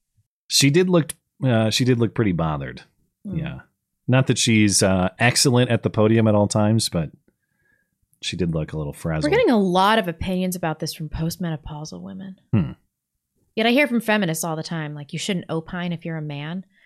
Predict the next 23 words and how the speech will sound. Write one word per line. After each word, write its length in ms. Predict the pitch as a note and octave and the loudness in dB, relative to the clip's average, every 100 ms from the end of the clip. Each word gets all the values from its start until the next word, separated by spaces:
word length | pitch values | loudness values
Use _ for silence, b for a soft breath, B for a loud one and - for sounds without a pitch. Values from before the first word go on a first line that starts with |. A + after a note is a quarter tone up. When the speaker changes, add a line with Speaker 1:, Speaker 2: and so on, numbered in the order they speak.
| b | b
Speaker 1:
Yeah. 120 | - G#3+ | 0 2
Speaker 2:
Well, 80 | |
why 120 | A#3 B3+ | 2 2
should 200 | B3 G3+ | 0 0
you 100 | G3 | 0
opine 380 | G#3+ G#3+ F#3+ | 0 -2 -4
if 100 | E3+ | -4
you 60 | F3 | -6
can't 200 | F#3+ F#3 | -6 -6
get 160 | E3 - | -8 -8
pregnant? 460 | F#3+ F#3 D#3 - | -10 -10 -14 -8
You're 120 | F#3+ G#3+ | -2 -2
as 140 | - | 0
worthless 320 | F3+ F#3 F#3+ - | -2 -2 -4 -4
to 80 | |
me 100 | F3+ | -4
as 120 | F3 D3 | -4 -6
a 40 | |
gay 220 | C#3 D#3+ | -6 -6
man 160 | G3 C#3 | -6 -8
on 60 | D3 | -10
this 140 | - | -12
opinion. 360 | - - F#3 | -14 -16 -16